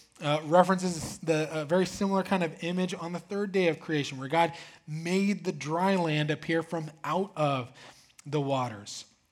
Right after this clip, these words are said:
So in both cases, you get this image of the land almost coming out from underneath the water, like it's, it's rising up out of the water, or the water is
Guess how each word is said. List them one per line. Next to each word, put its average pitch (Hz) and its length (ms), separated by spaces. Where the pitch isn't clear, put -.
So 170 220
in 156 60
both 190 240
cases, 165 400
you 143 60
get 185 120
this 156 240
image 180 320
of 165 120
the 151 100
land 165 260
almost 156 320
coming 196 400
out 165 260
from 160 260
underneath 156 720
the 143 120
water, 127 360
like 123 220
it's, 147 220
it's 160 200
rising 151 720
up 151 300
out 151 180
of 151 140
the 147 60
water, 139 300
or 151 100
the 139 100
water 151 500
is 143 220